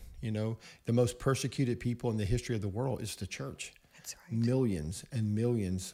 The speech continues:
Speaker 1: of unnamed saints have gone to their grave with their faith intact, and we'll never sing their praises, never build a statue to them, and only God will know their
Speaker 2: Only
Speaker 1: names. Only God.
Speaker 2: Yeah.
Speaker 1: And, you know, and I think, and, no, I don't wanna be a martyr, and I don't wanna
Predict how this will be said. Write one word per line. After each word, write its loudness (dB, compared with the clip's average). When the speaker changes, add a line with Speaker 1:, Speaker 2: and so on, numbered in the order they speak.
Speaker 1:
of 0
unnamed 2
saints -4
have 0
gone 2
to -4
their 2
grave 0
with 0
their 4
faith 0
intact, 0
and 0
we'll 2
never 2
sing 0
their 0
praises, 0
never 0
build 0
a 0
statue 0
to -2
them, -2
and -2
only 4
God 2
will 0
know 2
their 2
Speaker 2:
Only 2
Speaker 1:
names. -2
Only 2
God. -2
Speaker 2:
Yeah. -4
Speaker 1:
And, 2
you 2
know, 4
and 0
I 2
think, -2
and, -2
no, 2
I 0
don't 0
wanna 4
be 2
a 2
martyr, 0
and 0
I 2
don't 0
wanna 0